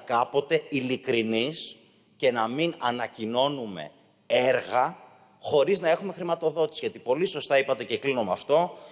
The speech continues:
ότι επί τριάντα χρόνια συζητάμε για αυτό το μεγάλο έργο υποδομής.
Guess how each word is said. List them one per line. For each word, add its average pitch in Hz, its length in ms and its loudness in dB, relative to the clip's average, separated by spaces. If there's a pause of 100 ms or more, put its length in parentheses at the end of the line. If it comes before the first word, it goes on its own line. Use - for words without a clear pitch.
(160)
ότι 131 200 0
επί 127 160 0
τριάντα 160 380 2
χρόνια 170 300 -2
συζητάμε 156 480 0
για 143 100 0
αυτό 139 180 -4
το 151 120 -6
μεγάλο 139 320 -2
έργο 156 160 0
υποδομής. 151 640 -4